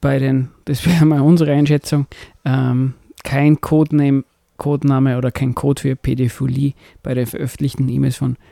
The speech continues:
John Podesta, auch wenn das sehr oft behauptet wird. Ja, jetzt sind wir eh schon fast zu Ende bei dieser Sendung, aber ganz kurz wollen wir schon noch sagen, ähm, bei dieser Dokumentation Out of Shadows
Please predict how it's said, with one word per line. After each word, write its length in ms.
John 180
Podesta, 600
auch 180
wenn 140
das 160
sehr 140
oft 160
behauptet 380
wird. 160
Ja, 140
jetzt 100
sind 120
wir 80
eh 60
schon 140
fast 240
zu 200
Ende 300
bei 140
dieser 200
Sendung, 320
aber 180
ganz 260
kurz 220
wollen 100
wir 100
schon 140
noch 100
sagen, 180
ähm, 340
bei 140
dieser 240
Dokumentation 760
Out 180
of 120
Shadows 360